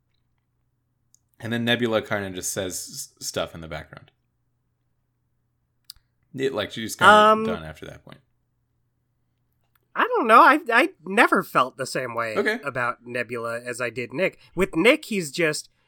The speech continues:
Speaker 2: you save him in episode two, he does not say anything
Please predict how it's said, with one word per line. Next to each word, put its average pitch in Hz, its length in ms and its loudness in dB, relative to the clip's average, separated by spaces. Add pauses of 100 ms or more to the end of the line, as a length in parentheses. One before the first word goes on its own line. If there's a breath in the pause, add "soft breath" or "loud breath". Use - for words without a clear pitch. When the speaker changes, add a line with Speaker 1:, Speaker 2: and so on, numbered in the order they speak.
(160)
Speaker 2:
you 175 240 -4
save 262 240 0
him 233 120 0
in 208 60 2
episode 196 480 0
two, 196 340 0 (280)
he 180 540 -10 (220)
does 139 220 -6
not 135 480 2
say 127 340 -4 (140)
anything 127 680 -4